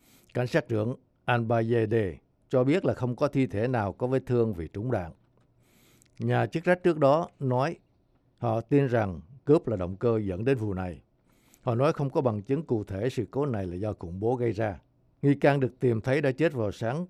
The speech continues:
hôm thứ Sáu, hai tháng sáu, hình như do tự sát, và túi chứa đồng bạc đánh cược đã được thu hồi. Cuộc tấn công nhằm vào khu nghỉ dưỡng World Resorts Manila đã khiến nhiều người hoảng loạn,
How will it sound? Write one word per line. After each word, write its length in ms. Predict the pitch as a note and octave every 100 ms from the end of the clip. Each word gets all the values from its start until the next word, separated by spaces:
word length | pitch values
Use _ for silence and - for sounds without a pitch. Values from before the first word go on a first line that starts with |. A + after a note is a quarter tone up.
| _
hôm 300 | - B2+ B2 A2
thứ 120 | B2+
Sáu, 280 | A2+ A#2 D3
hai 220 | B2+ A2+
tháng 140 | A2+
sáu, 300 | A2 A2+ C#3+ - _ _ _ _
hình 260 | C3 A2 G2
như 280 | A#2+ A#2+ F#2
do 240 | A2+ A#2
tự 240 | G#2 F2 D#2+
sát, 300 | - B2 C#3 _ _ _
và 260 | A2 A#2 A2
túi 400 | - C3+ D#3 F#3 - -
chứa 160 | E3
đồng 180 | C#3+ F#2+
bạc 160 | F#2 G2+
đánh 140 | C3
cược 260 | A#2 G#2 F#2
đã 100 | A2
được 160 | F#2+ -
thu 160 | B2
hồi. 280 | G2+ F#2+ - - _ _ _
Cuộc 160 | B2 G#2
tấn 120 | D#3+
công 260 | E3 C3+ B2+
nhằm 180 | G#2
vào 220 | F2 F#2+ F#2
khu 420 | - C3 B2+ A#2+
nghỉ 320 | G#2 F#2 G#2
dưỡng 240 | F2 F#2+ C3+ _ -
World 460 | B2 B2 A2 F2 E2 _ -
Resorts 760 | A#2+ A#2 G2 G#2+ E2+ - - _ _
Manila 540 | G2 G2+ B2 A#2+ G2 - _ _ -
đã 140 | A#2+ A#2+
khiến 260 | D3 E3
nhiều 200 | C#3+ A#2
người 180 | G#2 G#2
hoảng 240 | F2+ G2+ B2
loạn, 280 | F#2 D#2+